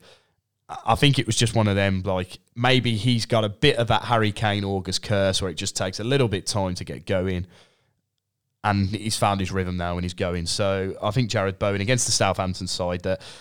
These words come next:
while they're at, while they are at home, you, as you've said earlier, they do leak goals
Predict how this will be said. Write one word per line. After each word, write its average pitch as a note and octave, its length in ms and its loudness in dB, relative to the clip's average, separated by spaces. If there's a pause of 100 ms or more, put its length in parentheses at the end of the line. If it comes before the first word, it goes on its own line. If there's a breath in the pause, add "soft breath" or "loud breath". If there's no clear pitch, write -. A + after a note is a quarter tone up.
while F#3 180 8
they're F3 160 8
at, D#3+ 240 8
while D3 160 8
they C#3 140 10
are C3 200 10
at G2 120 4
home, G#2 420 6
you, G#2+ 220 2
as G#2+ 180 4
you've G2+ 120 2
said G2 180 2
earlier, F#2+ 300 0
they G2+ 180 -2
do G2 180 -4
leak F2 220 -6
goals F2+ 420 -2